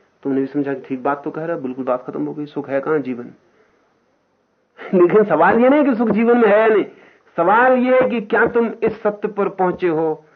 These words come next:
कि तुम्हारे लिए सुख की कोई संभावना नहीं कभी भी अनंत काल में। क्या इस सत्य पर तुम पहुंचे हो? क्या ये तुम्हारी प्रतीति बन गई है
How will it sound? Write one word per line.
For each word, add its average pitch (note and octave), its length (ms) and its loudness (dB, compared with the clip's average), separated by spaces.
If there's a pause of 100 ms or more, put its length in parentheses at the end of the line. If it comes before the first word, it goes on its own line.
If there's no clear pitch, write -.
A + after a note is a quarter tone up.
(240)
कि D#3 80 -2
तुम्हारे E3+ 460 2
लिए G#3 200 2
सुख G3 300 -4
की F3 160 -8
कोई F3+ 280 0
संभावना E3 520 0
नहीं C#3 220 -2
कभी D#3+ 320 -2
भी C3+ 180 -2
अनंत C3+ 340 -4
काल B2+ 240 -4
में। G#2 140 -16 (1200)
क्या D3 120 -4
इस E3+ 200 -4
सत्य - 180 -20
पर G2+ 140 -14
तुम G2+ 180 -14
पहुंचे F#2+ 280 -20
हो? - 120 -20 (1200)
क्या D3 120 -2
ये E3+ 160 2
तुम्हारी C4+ 360 4
प्रतीति A#3+ 440 -2
बन G3 200 2
गई C#3+ 180 -2
है - 200 -16